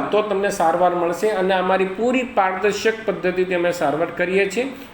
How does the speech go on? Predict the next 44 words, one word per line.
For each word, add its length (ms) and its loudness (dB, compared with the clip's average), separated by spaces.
જે 140 0
કોઈ 180 2
પણને 320 4
આવું 400 2
હોય, 200 4
કોઈ 200 4
પણ 200 4
પ્રકારની 380 4
માનસિક 420 2
બીમારી 400 2
હોય, 120 2
કોઈ 160 0
પણ 180 0
ડિપ્રેશન 560 0
હોય, 180 2
એન્ઝાયટી 580 2
હોય, 200 2
ડર 280 4
લાગતો 400 2
હોય, 220 4
ઘરની 280 2
બહાર 280 2
નીકળવાનું 440 4
મન 120 2
ન 180 2
લાગતું 320 2
હોય, 120 4
કોન્ફિડન્સ 560 2
ગુમાવી 240 2
દીધેલા 380 4
હોય, 160 2
એક 300 -2
નેગેટિવ 460 2
વિચાર 320 2
આવે 200 4
છે, 120 2
આત્મહત્યાના 580 2
વિચાર 320 4
આવે 260 4
છે, 120 -2
ઓવરથિંકિંગના 760 4
વિચાર 320 2
આવે 180 4
છે, 140 -4